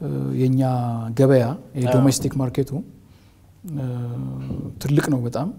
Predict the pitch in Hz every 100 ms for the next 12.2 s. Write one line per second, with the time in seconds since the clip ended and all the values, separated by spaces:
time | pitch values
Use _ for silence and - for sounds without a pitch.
0 | - - - 139 131 123 143 202 - -
1 | - - _ - 147 135 131 139 - 170
2 | 135 131 131 127 131 131 - 123 123 120
3 | 117 127 123 123 123 123 127 - 123 120
4 | 117 127 127 127 120 120 127 120 117 -
5 | 135 - - - _ _ - 135 139 135
6 | 135 131 131 127 120 127 120 131 120 123
7 | 123 123 123 123 123 113 - - 135 120
8 | 131 123 123 127 - 127 120 123 - 131
9 | 180 - - - - _ 143 131 127 127
10 | - 127 123 117 120 131 120 139 123 -
11 | - 123 123 123 123 120 120 117 - 131
12 | 131 202